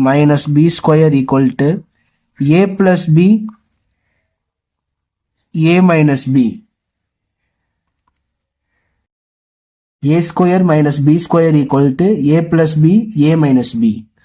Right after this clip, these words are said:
First A plus B எழுதுவோம். இது A, இது B. த்ரீ கே பிளஸ் ஃபைவ்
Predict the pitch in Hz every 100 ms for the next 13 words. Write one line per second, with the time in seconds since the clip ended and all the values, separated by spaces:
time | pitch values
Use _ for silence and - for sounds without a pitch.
0 | _ - 151 156 151 165 165 165 143 143
1 | 147 135 127 131 196 - _ _ _ _
2 | _ 139 135 127 135 160 220 - - _
3 | _ - 131 131 139 185 - _ 113 113
4 | 123 - _ _ _ _ _ _ _ -
5 | 180 202 185 - 185 208 214 _ _ _
6 | _ _ _ - 165 180 185 - - _
7 | _ _ _ - 151 165